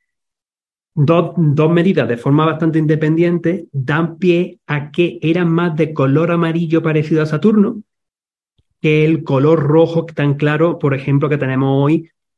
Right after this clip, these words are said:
y, por ejemplo, parecido a la estrella Antares, que es anti-Marte, ¿no? Porque siempre ha sido color muy rojizo.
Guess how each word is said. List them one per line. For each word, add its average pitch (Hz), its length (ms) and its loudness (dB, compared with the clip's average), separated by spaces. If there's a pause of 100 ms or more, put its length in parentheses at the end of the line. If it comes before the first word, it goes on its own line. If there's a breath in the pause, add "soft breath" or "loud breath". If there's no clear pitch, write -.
(100)
y, 156 200 0
por 151 340 -2
ejemplo, 143 280 2
parecido 143 380 0
a 151 40 2
la 143 80 0
estrella 139 340 -4
Antares, 123 720 -2 (640)
que 101 380 -8
es 107 60 -20 (200)
anti-Marte, 117 580 -4
¿no? 127 100 -6
Porque 135 220 -6
siempre 123 300 -2
ha - 20 -4
sido 113 220 -2
color 117 260 -2
muy 123 200 2
rojizo. 120 500 -4